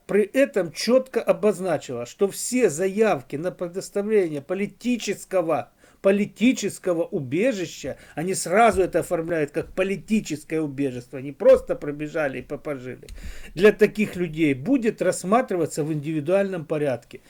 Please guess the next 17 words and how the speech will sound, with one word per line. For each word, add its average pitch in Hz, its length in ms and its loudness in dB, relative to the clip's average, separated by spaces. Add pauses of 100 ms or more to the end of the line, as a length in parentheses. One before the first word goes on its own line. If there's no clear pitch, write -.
(240)
Четко, 262 560 2
ясно, 135 600 0 (160)
понятно, 156 580 -2 (120)
классно. 147 580 -2 (1300)
Я 196 140 6
вам, 196 160 6
дра-, 185 280 6
друзі, 175 340 2
дякую. 185 400 4
Підписуйтесь 165 760 0
на 156 100 -2
мою 151 200 0
сторінку, 160 580 0
об-, 147 200 -4
обов'язково 202 760 6
нажимайте 170 560 0
дзвіночок, 160 760 -2